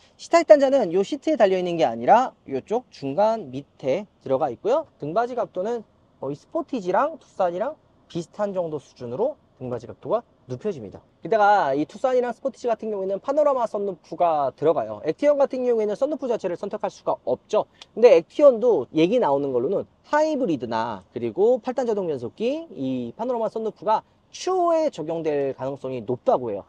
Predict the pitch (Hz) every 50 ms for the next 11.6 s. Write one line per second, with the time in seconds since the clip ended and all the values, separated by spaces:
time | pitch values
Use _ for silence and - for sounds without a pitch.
0 | _ _ _ _ - 220 - - 302 330 339 349 349 320 269 294 311 285 - 226
1 | - - 160 170 185 247 233 208 185 185 190 - - 131 151 - 147 117 107 127
2 | 143 208 254 269 240 165 123 - - 147 196 226 185 120 - 160 185 269 285 196
3 | 139 139 160 214 247 254 233 208 220 247 226 156 247 - 185 196 196 117 113 127
4 | 131 170 185 - - 127 104 90 - _ _ 147 170 180 220 175 151 190 180 -
5 | - 156 196 226 226 208 190 185 170 160 151 151 147 139 127 - 254 262 277 285
6 | 220 247 233 175 147 139 151 143 127 113 - 135 143 151 151 135 127 190 196 147
7 | - _ _ - - 320 - 330 262 208 196 - 339 370 370 311 - - - 330
8 | 320 262 262 226 - _ 196 170 - 151 143 - - 190 143 143 135 175 160 143
9 | 135 160 196 175 143 117 104 - _ - 269 - - 202 - 180 226 220 247 202
10 | 160 - - 196 247 269 254 233 208 - 262 269 - - 143 127 127 175 226 240
11 | - 247 240 240 220 196 143 135 160 180 -